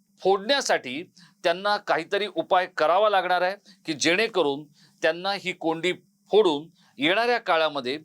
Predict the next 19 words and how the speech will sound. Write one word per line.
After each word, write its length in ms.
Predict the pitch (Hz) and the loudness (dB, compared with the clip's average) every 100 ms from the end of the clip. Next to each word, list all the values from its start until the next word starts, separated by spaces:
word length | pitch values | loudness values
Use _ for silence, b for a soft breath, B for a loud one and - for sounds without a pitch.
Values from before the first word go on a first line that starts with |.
| b b b _ _ _ - | b b b _ _ _ -20
बरी 580 | 110 147 165 196 214 - _ _ _ - | 0 0 2 -6 -14 -16 _ _ _ -2
राजकीय 560 | 143 143 165 - 185 | 0 0 -2 -4 -4
प्रगती 540 | 190 156 147 165 131 160 - | -2 0 0 0 -2 -8 0
करता 320 | 156 151 147 | 0 2 0
येऊ 200 | 131 117 | 0 -4
शकेल 280 | 104 107 87 - _ b b | -10 -16 -20 -20 _ b b
आणि 160 | 139 170 | -4 -4
त्यासाठी 640 | 175 208 220 214 180 180 | -2 -2 0 0 -2 -6
त्यांनी 320 | 185 170 180 | -4 -4 -4
थेट 360 | 190 - 202 220 - | -10 -2 -2 -2 -6
देवेंद्र 440 | 139 170 214 226 220 | -4 0 0 0 0
फडणवीस 600 | 180 156 170 180 - 147 | -2 -2 -4 -4 -6 -2
यांचाच 640 | 143 151 156 220 214 - | 0 0 0 0 0 0
आदर्श 340 | 156 160 175 196 | 0 0 0 -2
ठेवलाय 380 | 180 185 190 185 | -2 0 0 2
का, 200 | 165 165 B B - | 0 -2 B B -4
असा 200 | 139 185 | 2 2
प्रश्न 380 | 185 202 - 220 | 2 -2 0 -2
पडणारी 500 | 185 151 160 170 | 0 0 -2 -2